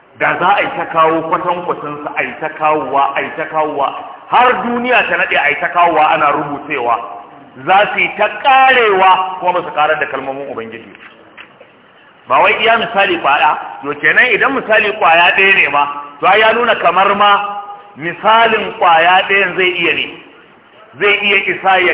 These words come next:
gab-, ya ainihin wato abin nan ɗin kalmomin Ubangiji. Na fata an fahimci magana. Shi ne da ya ƙare gaba ɗaya, a ƙaro ya ƙare, a ƙaro ya ƙare, a ƙaro ya ƙare. Har duniya ta naɗe,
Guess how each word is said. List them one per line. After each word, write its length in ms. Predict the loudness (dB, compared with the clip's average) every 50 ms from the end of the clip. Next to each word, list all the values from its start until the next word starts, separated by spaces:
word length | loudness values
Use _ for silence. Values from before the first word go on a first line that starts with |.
| 0 0
gab-, 260 | 2 2 2 0 -2 -4
ya 80 | -4 -2
ainihin 400 | -2 -2 -2 -2 -2 -4 -4 -2
wato 400 | -2 -2 -2 -2 -6 -8 -10 -10 -12 -16 -20 -20 -20 -20 -20 -18 -16 -6 -2
abin 220 | -2 0 0 0 0
nan 120 | 0 0
ɗin 120 | -2 -4 -6 -4
kalmomin 400 | -4 -2 -2 -2 -2 -4 -4 -6 -6
Ubangiji. 440 | -4 -4 -4 -6 -8 -12 -14 -10 -4
Na 120 | -2 0 0
fata 220 | 0 0 0 0 0
an 80 | 0 -2
fahimci 260 | -4 -6 -8 -8 -10
magana. 280 | -6 -6 -6 -6 -6 -8 -12 -16 -20 -20 -20 -20 -20 -20 -20 -20 -20 -20 _ _ _ _ _ -20 -20 -20 -20 -20 -20 -20 -10 -4
Shi 100 | -2 0
ne 140 | 2 2 0 2
da 180 | 2 2 4 4
ya 320 | 4 4 4 4 2 2 2
ƙare 360 | 2 4 4 4 4 2 0 0
gaba 340 | 0 0 2 2 2 2 2 2
ɗaya, 180 | 2 2 2
a 160 | 2 2 0 0 0
ƙaro 360 | 2 4 4 4 4 2 2 0
ya 100 | -2 -4 -4 0
ƙare, 320 | 0 2 2 2 2 0 -2 -2
a 80 | -4 -4 0
ƙaro 340 | 2 2 2 4 2 2 0
ya 100 | 0 -2 -2 0
ƙare, 300 | 2 2 2 2 0 -2
a 120 | -2 -2 -2 0
ƙaro 320 | 2 2 2 2 2 0 -2
ya 100 | -2 -4 -2 0
ƙare. 340 | 2 2 2 2 0 -4 -6 -12 -16 -18 -20 -20 -20 -20 -20 -20 -20 -20 _ _ _ _ _ -16
Har 440 | -6 -2 0 2 2 2 2 0 -2 -4 -10 -12 -14 -16 -12 -8
duniya 480 | -6 -4 -4 -2 0 0 0 0 0 0
ta 80 | -2 -2
naɗe, 280 | -2 -2 -4 -6 -8